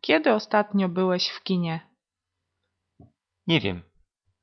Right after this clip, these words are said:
Speaker 2: Nawet nie pamiętam, kiedy ostatnio byłem w kinie.
Speaker 1: Nie mieliśmy czasu na teatr.
Speaker 2: To też prawda. Kiedy ostatnio byłaś w teatrze?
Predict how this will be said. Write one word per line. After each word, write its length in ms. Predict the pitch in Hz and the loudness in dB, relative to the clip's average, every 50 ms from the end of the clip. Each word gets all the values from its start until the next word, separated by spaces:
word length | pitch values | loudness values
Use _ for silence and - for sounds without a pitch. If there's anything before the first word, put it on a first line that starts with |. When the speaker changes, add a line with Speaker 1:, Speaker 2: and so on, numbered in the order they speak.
| _ _ _ _ _ _ - | _ _ _ _ _ _ -2
Speaker 2:
Nawet 280 | 127 139 143 151 151 156 | 0 0 0 0 0 -2
nie 120 | 151 147 | -2 0
pamiętam, 600 | - 147 143 147 160 151 143 - 101 95 95 95 | 0 0 0 2 0 0 0 0 -2 -2 -2 -4
kiedy 320 | - - 113 113 117 - | -2 -2 0 0 0 0
ostatnio 500 | - 101 - - 104 101 - - 101 101 | -2 -4 -4 -2 -2 -2 -2 -4 -4 -6
byłem 340 | 98 87 98 95 95 95 98 | -4 -4 -4 -4 -2 -4 -6
w 120 | - - - | -8 -12 -10
kinie. 400 | - 127 104 92 90 87 92 - _ _ _ _ _ _ _ _ _ _ _ _ _ _ | -8 -6 -6 -6 -8 -10 -14 -16 _ _ _ _ _ _ _ _ _ _ _ _ _ _
Speaker 1:
Nie 180 | - 233 240 233 | 2 4 4 6
mieliśmy 560 | 233 254 269 269 262 269 247 - - 214 202 | 6 6 4 4 4 2 2 2 2 0 0
czasu 380 | - - 208 214 208 - 208 185 | 2 2 2 2 2 0 -2 -2
na 180 | 175 170 170 | -2 -2 -4
teatr. 720 | - - 214 220 226 220 214 214 214 220 214 - - - - - - _ _ _ _ _ _ _ 370 339 339 349 359 370 _ _ _ _ _ _ _ _ _ _ _ _ _ _ _ _ _ _ _ _ | -2 0 2 4 6 6 6 6 4 2 -2 -8 -10 -10 -12 -14 -18 _ _ _ _ _ _ _ _ _ _ _ _ _ _ _ _ _ _ _ _ _ _ _ _ _ _ _ _ _ _ _ _ _
Speaker 2:
To 140 | - 151 156 | -4 -4 -2
też 220 | - 196 180 151 - | 0 0 -2 -2 -2
prawda. 480 | - - 98 - - - 92 92 - _ _ _ | -2 -2 -2 -2 -4 -8 -12 -12 -12 _ _ _
Kiedy 300 | - - 202 175 165 - | -4 -2 0 0 2 0
ostatnio 640 | - - - - - 107 101 - 98 95 98 - - - | 0 -2 -2 0 0 0 0 0 -4 -6 -6 -8 -10 -8
byłaś 360 | 123 110 104 101 98 95 - | -4 -2 0 0 0 -2 -4
w 40 | - | -4
teatrze? 520 | - 98 87 85 - - - - 131 135 | -2 -2 -2 -2 -6 -8 -8 -8 -8 -10